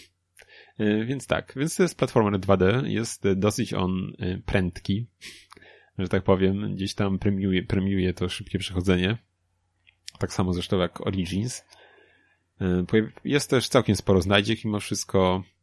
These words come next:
mm, które możemy odnaleźć. Mm, jeśli chcemy wymaksować sobie poziomy, to wręcz musimy. E, musimy to robić. E, i tak, no, parę rzeczy,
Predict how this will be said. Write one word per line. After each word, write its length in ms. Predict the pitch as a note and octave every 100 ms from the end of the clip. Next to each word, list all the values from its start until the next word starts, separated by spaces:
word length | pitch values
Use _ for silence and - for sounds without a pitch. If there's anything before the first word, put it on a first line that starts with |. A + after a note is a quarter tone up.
| -
mm, 420 | - F#2 F#2 F2+ F#2
które 320 | - F#2+ F#2
możemy 400 | F#2 F2+ F#2 F#2+
odnaleźć. 720 | F2+ F#2 F2+ F#2 - - _ _ -
Mm, 480 | G#2+ G2 G2 F#2+ G2
jeśli 320 | F#2+ F#2+ F#2+
chcemy 440 | F2 F#2 F#2 F2+ F2
wymaksować 600 | F2+ F2 - F#2+ E2+ -
sobie 180 | G2
poziomy, 480 | F#2+ G2 F#2+ G2 B2 - _ _ _ -
to 220 | G2+ F#2+
wręcz 280 | F#2 F#2 -
musimy. 380 | A#2 - G2 C#3 _ _ _ _ _ _ _
E, 260 | F#2+ F2+ F2+
musimy 380 | F#2+ - F#2+ F#2
to 100 | F#2+
robić. 440 | G2 C3 - -
E, 280 | G#2 G2+ G#2+
i 120 | B2+
tak, 200 | - -
no, 120 | G2+
parę 260 | G2+ D3 D#3
rzeczy, 500 | C#3 B2+ C3+ A#2 G#2